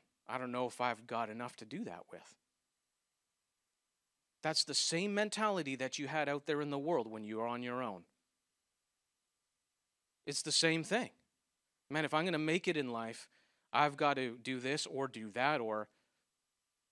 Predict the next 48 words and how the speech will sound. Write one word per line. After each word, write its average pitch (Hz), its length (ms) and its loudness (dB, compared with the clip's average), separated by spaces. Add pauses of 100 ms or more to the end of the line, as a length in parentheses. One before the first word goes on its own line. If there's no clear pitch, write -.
(220)
what 143 120 0
do 151 100 2
I 143 100 4
have 160 220 0
to 131 80 -8
do 143 180 -2
to, 113 340 -6
to 110 180 -8
get 131 260 0
anywhere 120 420 0
in 113 120 -2
life?" 127 400 -6 (920)
That's 156 220 0
the 175 100 -4
mentality 170 580 2
that's 143 280 0
in 139 100 -4
the 127 80 -4
world. 139 360 -2 (480)
Only 170 300 4
looking 175 360 4
at 143 120 0
with 151 200 0
what 165 260 6
you 175 160 0
have 165 320 2
to 151 100 -4
do 139 380 2 (1300)
and 143 180 0
thinking, 147 460 0
"What 196 200 4
can 175 200 2
this 160 180 0
get 196 240 4
me? 101 240 -10
Am 120 140 -4
I 135 80 4
smart? 160 420 2
Well, 147 160 2
I 139 140 0
guess 165 220 -2
I 160 80 0
can 139 140 -6
go 147 280 2 (240)
into 139 220 -2
this 143 160 0
profession 135 580 -2
there. 131 300 -4